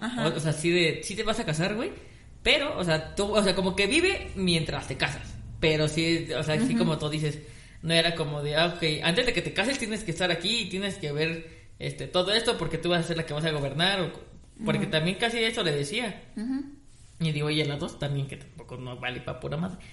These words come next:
Speaker 2: Pero también como que la deja ir, o sea, la deja ir a, a Inglaterra, pues, para poder, pues, que aprenda y, y, y, y que esté como en, en toda esa parte. Oye, sí es cierto, no me había por-, o sea,
Speaker 1: De la figura paterna
Speaker 2: del,
Speaker 1: de
Speaker 2: ajá,
Speaker 1: Disney.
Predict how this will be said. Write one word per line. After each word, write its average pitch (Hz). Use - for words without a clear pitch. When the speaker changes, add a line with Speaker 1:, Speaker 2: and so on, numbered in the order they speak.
Speaker 2:
Pero 165
también 160
como 196
que 160
la 151
deja 170
ir, -
o 165
sea, 156
la 147
deja 165
ir 175
a, 135
a 143
Inglaterra, 160
pues, 156
para 139
poder, 143
pues, 170
que 165
aprenda 165
y, 165
y, -
y, 151
y -
que 156
esté 156
como 151
en, 139
en 139
toda 147
esa 151
parte. 151
Oye, 185
sí 190
es 180
cierto, 185
no 208
me 208
había 214
por-, 208
o 165
sea, 196
Speaker 1:
De 220
la 196
figura 226
paterna 196
Speaker 2:
del, 160
Speaker 1:
de 170
Speaker 2:
ajá, 196
Speaker 1:
Disney. 208